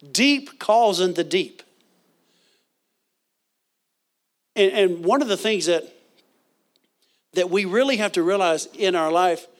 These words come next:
is, is prayer is a heart cry. Worship comes from the heart. Even giving comes from the heart.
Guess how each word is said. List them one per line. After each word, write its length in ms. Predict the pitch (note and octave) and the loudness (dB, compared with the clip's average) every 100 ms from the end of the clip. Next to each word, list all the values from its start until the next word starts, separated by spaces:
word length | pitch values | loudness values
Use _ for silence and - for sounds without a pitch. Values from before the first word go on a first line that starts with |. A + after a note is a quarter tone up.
| _ _ _ _ _ | _ _ _ _ _
is, 240 | - E3+ - | -4 -4 -2
is 420 | G#3 F3 - - - _ _ _ | -2 0 -2 -8 -16 _ _ _
prayer 540 | - - A#3+ G3+ C3 - _ _ _ _ _ _ | -10 0 2 2 -2 -12 _ _ _ _ _ _
is 200 | - E3+ | -4 0
a 120 | E3+ | 0
heart 340 | D3+ F3+ E3 - | 0 -2 -2 -4
cry. 240 | C#3 G#2+ - _ _ _ _ _ _ _ _ _ _ _ | -16 -16 -20 _ _ _ _ _ _ _ _ _ _ _
Worship 600 | E3+ A3 C#4 - G#3 - | 2 4 6 2 -2 -4
comes 280 | F#3 F3+ E3+ | -2 -2 -2
from 160 | E3 | -6
the 100 | D#3+ | -6
heart. 280 | C#3 D3 A2+ _ _ _ _ _ _ _ _ _ _ _ | -6 -8 -10 _ _ _ _ _ _ _ _ _ _ _
Even 320 | F#3+ G#3 A#3+ A3 | -2 0 0 0
giving 440 | F3 C#4+ C4 E3 | 0 0 0 -2
comes 220 | E3 D#3 | -4 -6
from 160 | - D3 | -8 -8
the 100 | C#3 | -8
heart. 280 | C#3 A#2+ | -10 -12